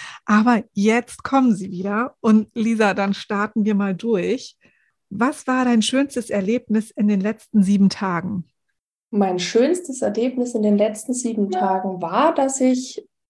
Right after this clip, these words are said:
Speaker 2: Urlaub hatte.
Speaker 1: Ja. Warst du zu Hause oder bist du weggefahren?
Speaker 2: Ich war zu Hause, ja.
Speaker 1: Das kann auch sehr schön sein, finde ich auch. Urlaub zu Hause hat was.
Speaker 2: Richtig.
Speaker 1: Was gibt es bei dir zum Frühstück?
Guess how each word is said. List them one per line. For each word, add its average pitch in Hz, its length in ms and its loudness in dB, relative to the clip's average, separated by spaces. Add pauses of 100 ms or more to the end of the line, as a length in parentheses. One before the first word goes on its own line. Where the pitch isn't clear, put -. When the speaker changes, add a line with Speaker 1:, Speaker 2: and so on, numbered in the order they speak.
(140)
Speaker 2:
Urlaub 175 500 2
hatte. 180 480 -6 (460)
Speaker 1:
Ja. 233 340 -8 (480)
Warst 208 240 -4
du 220 40 -12
zu 208 180 -8
Hause 277 260 -2
oder 285 120 -4
bist 226 220 -6
du 208 80 -8
weggefahren? 190 640 -12 (640)
Speaker 2:
Ich 247 240 2
war 226 220 2
zu 202 240 -8
Hause, 170 460 -4 (100)
ja. - 280 -8 (360)
Speaker 1:
Das 208 180 -8
kann 233 180 -6
auch 214 140 -6
sehr 196 160 -6
schön 226 240 -4
sein, 208 240 -4
finde 220 220 -2
ich 220 180 -10
auch. 220 160 -10
Urlaub 214 340 -4
zu 214 160 -2
Hause 208 280 -2
hat 185 100 -10 (120)
was. 170 220 -18 (540)
Speaker 2:
Richtig. 202 540 -6 (760)
Speaker 1:
Was 247 360 0
gibt - 240 -4
es 247 120 -6
bei 240 140 0
dir 208 200 0
zum 208 180 -2
Frühstück? - 560 -4